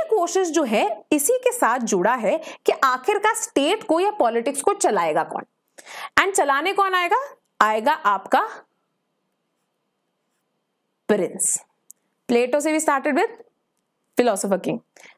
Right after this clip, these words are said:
we move to polity, rule of middle class, now we again back to a monarch who is prince। और इसी नाम की जो है आपकी मैकियावेली किताब भी लिखते हैं, राइट? The epic, the huge, the very famous,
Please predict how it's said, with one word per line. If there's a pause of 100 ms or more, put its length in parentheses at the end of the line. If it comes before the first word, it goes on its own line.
(180)
we
move
to (300)
polity, (200)
rule
of
middle
class,
now
we (100)
again
back (140)
to
a
monarch
who
is (380)
prince। (440)
और
इसी
नाम
की
जो
है
आपकी
मैकियावेली (120)
किताब
भी
लिखते
हैं, (220)
राइट?
The
epic, (260)
the
huge, (320)
the
very
famous,